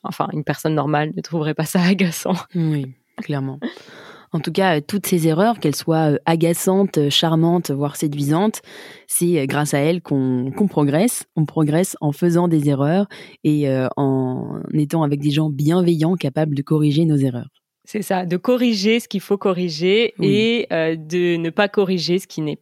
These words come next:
Speaker 1: pas nécessaire de corriger. On arrive à la fin. Merci beaucoup pour votre écoute, euh, et merci beaucoup, euh, à ceux qui participent à notre challenge sur Discord parce que vous, vous avez inspiré cet épisode.
Speaker 2: Oui.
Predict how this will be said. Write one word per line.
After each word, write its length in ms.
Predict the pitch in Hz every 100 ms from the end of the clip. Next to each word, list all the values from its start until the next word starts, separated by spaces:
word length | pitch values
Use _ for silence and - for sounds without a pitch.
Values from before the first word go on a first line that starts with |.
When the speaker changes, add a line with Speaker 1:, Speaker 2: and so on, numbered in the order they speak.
| -
Speaker 1:
pas 140 | 170
nécessaire 460 | 175 156 151 - 156
de 80 | 147
corriger. 480 | - 143 143 139 143 - - - - _ _ _ _ _ _ _ _ _ _
On 140 | 208 214
arrive 300 | 208 247 254
à 80 | 202
la 160 | 190
fin. 400 | 196 202 202 208
Merci 480 | 220 214 214 - 254
beaucoup 420 | 214 220 - 226
pour 220 | - 180
votre 240 | 175 233 208
écoute, 640 | 190 - 226 247 247 -
euh, 520 | - 180 165 165 165 -
et 80 | 185
merci 340 | 175 175 240
beaucoup, 520 | 208 185 - 226 240
euh, 240 | 196 165 160
à 140 | - 180
ceux 160 | -
qui 400 | 226 - 185 180
participent 600 | 175 208 - 214 - 233
à 80 | 180
notre 500 | 175 175 - 170 165 165
challenge 400 | 185 175 185 202
sur 240 | - 180
Discord 540 | 170 190 - 185 226 277
parce 240 | 175 170 -
que 100 | 208
vous, 520 | 180 170 165 160 156
vous 180 | 160 170
avez 180 | 180 -
inspiré 520 | 269 - - 208 214
cet 240 | - 180 226
épisode. 480 | - 170 151 160 - - -
Speaker 2:
Oui. 360 | 190 170 165 190